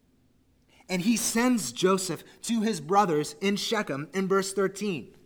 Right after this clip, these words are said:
somehow forgetting that these are the same guys who have murdered people in the past. And they hate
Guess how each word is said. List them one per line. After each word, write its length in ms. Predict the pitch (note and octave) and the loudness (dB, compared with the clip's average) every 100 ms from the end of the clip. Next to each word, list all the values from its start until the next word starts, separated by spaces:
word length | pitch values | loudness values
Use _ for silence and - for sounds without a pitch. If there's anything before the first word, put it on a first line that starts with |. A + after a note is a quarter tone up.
| _ _ _ _ _ _ _ _ _ _ | _ _ _ _ _ _ _ _ _ _
somehow 460 | - G3+ A3+ A3 A3+ | 0 2 2 2 0
forgetting 540 | G3+ F#3 A3 F#3 C3+ - - | -2 2 2 2 -2 -8 -2
that 300 | F3+ C3 A#2+ | -2 -2 -4
these 320 | G3+ A3+ G#3 | 0 2 0
are 160 | - F3+ | -4 -4
the 120 | F3 | -2
same 560 | - - G3 A3 A3+ F#3 | -4 -4 -2 -2 -2 0
guys 480 | F3+ F#3 E3+ D#3 | 2 2 0 -2
who 120 | F3 F3+ | 0 2
have 180 | D#3+ | 2
murdered 600 | D3 E3+ G#3 F#3+ C#3 - | -2 4 6 6 0 -4
people 400 | D3 C3 A#2 G#2 | -6 -6 -4 -8
in 100 | B2+ | -8
the 80 | B2 | -10
past. 540 | - B2 E2+ - - _ _ _ _ _ _ _ _ _ _ _ _ | -8 -10 -10 -16 -20 _ _ _ _ _ _ _ _ _ _ _ _
And 140 | C#3 | -6
they 180 | D3+ E3 | 0 0
hate 440 | - G3 F#3 - | 0 0 0 -2